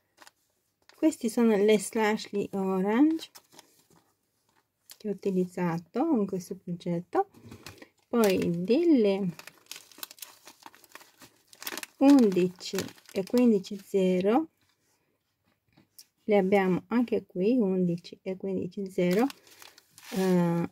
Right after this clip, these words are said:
sono metallic bronze, dopodiché una perla da sei millimetri e delle perle da due millimetri.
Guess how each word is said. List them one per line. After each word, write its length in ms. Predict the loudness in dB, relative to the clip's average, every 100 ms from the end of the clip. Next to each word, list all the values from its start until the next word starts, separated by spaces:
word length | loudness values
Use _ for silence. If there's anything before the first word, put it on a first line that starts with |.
| _
sono 640 | -14 -4 0 2 0 -2 -4
metallic 500 | -2 -2 0 0 0
bronze, 720 | -2 -4 -4 -2 2 2 0 -12 -20 -20 -20 _ -20 _ _ _ -20 -20 -16 -16 _ -16 -16 -16 _ _ _ _ _ 0
dopodiché 1040 | 0 4 2 2 -4 -8 -10 -4 -2 -2 -6 -20 _ _ _ _ _ _ _ _ _ _ -4
una 300 | 0 2 0
perla 600 | 2 2 4 2 -2 -4
da 180 | -6 -10
sei 440 | -10 -6 -4 -4 -6
millimetri 880 | -6 -4 -2 0 -2 -2 -2 -2 -2 _ _ _ _ _ -20 _ _ -2
e 160 | 0 2
delle 260 | 2 2
perle 640 | 2 2 4 4 2 0
da 160 | 0 0
due 480 | -2 -2 0 0 -2
millimetri. 1040 | -4 -2 0 0 0 -4 -6 -6 -6 -12